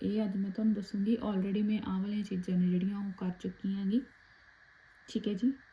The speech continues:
ਤੇ ਦਬਕਾ ਲਗਾਉਣ ਲਈ ਆਪਾਂ ਸੂਈ ਤੁਹਾਨੂੰ ਪਹਿਲਾਂ ਦੱਸੀ ਸੀ ਕਿ ਨੌ ਨੰਬਰ ਸੂਈ ਹੁੰਦੀ ਹੈ, ਜਿਹੜੀ ਬਿਲਕੁਲ ਹੀ ਬਰੀਕ ਹੁੰਦੀ ਹੈਗੀ। ਦੇਖੋ ਤੁਸੀਂ, ਬਿਲਕੁਲ ਹੀ ਬਰੀਕ ਹੁੰਦੀ ਹੈਗੀ। ਇਹਦੇ ਉੱਪਰ ਵਿੱਚ ਦੀ ਕ-, ਮੀਨਜ਼ ਜਿਹੜਾ ਦਬਕਾ ਹੁੰਦਾ ਗਾ,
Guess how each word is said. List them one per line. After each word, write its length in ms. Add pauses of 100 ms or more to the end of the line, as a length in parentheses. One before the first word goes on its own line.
(120)
ਤੇ 180
ਦਬਕਾ 320
ਲਗਾਉਣ 280
ਲਈ 180
ਆਪਾਂ 220
ਸੂਈ 240
ਤੁਹਾਨੂੰ 240
ਪਹਿਲਾਂ 220
ਦੱਸੀ 280
ਸੀ 360
ਕਿ 180
ਨੌ 220
ਨੰਬਰ 320
ਸੂਈ 260
ਹੁੰਦੀ 280
ਹੈ, 60
ਜਿਹੜੀ 180
ਬਿਲਕੁਲ 380
ਹੀ 60
ਬਰੀਕ 340
ਹੁੰਦੀ 360
ਹੈਗੀ। 200
ਦੇਖੋ 340
ਤੁਸੀਂ, 300 (600)
ਬਿਲਕੁਲ 380
ਹੀ 120
ਬਰੀਕ 300
ਹੁੰਦੀ 320
ਹੈਗੀ। 240
ਇਹਦੇ 180
ਉੱਪਰ 240
ਵਿੱਚ 260
ਦੀ 140
ਕ-, 160
ਮੀਨਜ਼ 460
ਜਿਹੜਾ 240
ਦਬਕਾ 440
ਹੁੰਦਾ 380
ਗਾ, 160